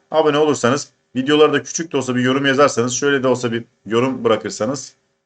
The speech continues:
çok çok sevinirim. Bunu yorum bırakıp, e, altına tabii ki beğeni butonu da aynı, e, görselde <laughs> ona da tıklarsanız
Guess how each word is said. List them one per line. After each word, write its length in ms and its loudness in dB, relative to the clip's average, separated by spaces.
çok 200 -4
çok 160 -4
sevinirim. 400 0
Bunu 260 -2
yorum 280 2
bırakıp, 300 2
e, 60 -4
altına 360 4
tabii 200 -2
ki 160 -4
beğeni 240 2
butonu 300 -2
da 280 2
aynı, 300 2
e, 240 -2
görselde 640 2
<laughs> 0 -
ona 240 0
da 80 -6
tıklarsanız 600 -2